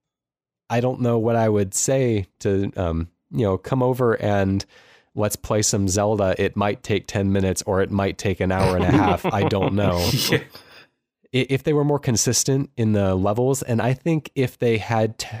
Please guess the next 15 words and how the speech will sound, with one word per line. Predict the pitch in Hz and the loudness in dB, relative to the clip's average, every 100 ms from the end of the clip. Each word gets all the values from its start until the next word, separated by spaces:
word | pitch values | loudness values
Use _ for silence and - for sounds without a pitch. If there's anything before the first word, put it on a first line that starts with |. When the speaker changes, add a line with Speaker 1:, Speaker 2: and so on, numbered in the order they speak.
| - | -2
Speaker 1:
um, | 92 87 87 | 0 0 -2
trended | - 123 120 117 - | -2 -2 0 0 -4
towards, | - 110 110 107 - | -2 2 2 0 0
like, | 98 87 - - - - _ _ - | 0 0 -8 -20 -20 -20 _ _ -4
more | 98 98 104 110 120 120 | 0 2 2 2 0 -4
shorter | - - 113 104 110 120 | -6 -2 0 2 2 2
levels, | 117 131 147 151 147 - - | 0 0 0 0 -2 -6 -2
then | 107 | 0
that | 107 - | 0 0
would | 110 | 0
have | 107 95 | 0 0
been | 107 | 0
a | 98 | 2
lot | 95 95 | 0 0
more | 104 98 95 92 95 | -2 0 2 2 0